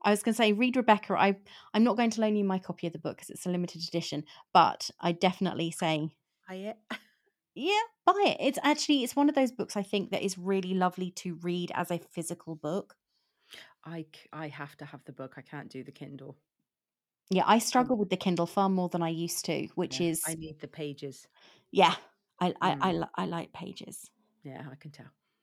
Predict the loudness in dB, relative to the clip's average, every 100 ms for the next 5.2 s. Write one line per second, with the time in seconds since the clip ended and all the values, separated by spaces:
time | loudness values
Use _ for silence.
0 | _ _ _ _ _ _ _ -20 -20 -16
1 | -14 4 6 8 10 10 10 8 4 4
2 | 6 6 6 2 -2 0 0 0 0 2
3 | 0 -2 -6 -6 -6 -6 -6 -8 -6 -8
4 | -10 -12 -6 -6 -6 -12 _ _ _ _
5 | -20